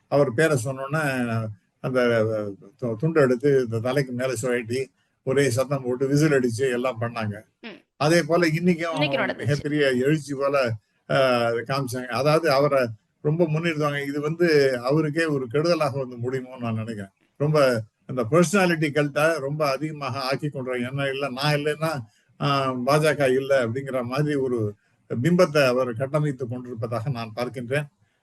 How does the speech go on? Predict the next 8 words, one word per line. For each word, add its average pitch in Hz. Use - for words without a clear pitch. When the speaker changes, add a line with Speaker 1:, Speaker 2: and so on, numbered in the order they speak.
Speaker 1:
அது 151
வந்து 151
அவருக்கே 151
கெடுதலாக 139
முடியலாம் 127
என்றும் 156
நான் 127
கருதுகிறேன். 110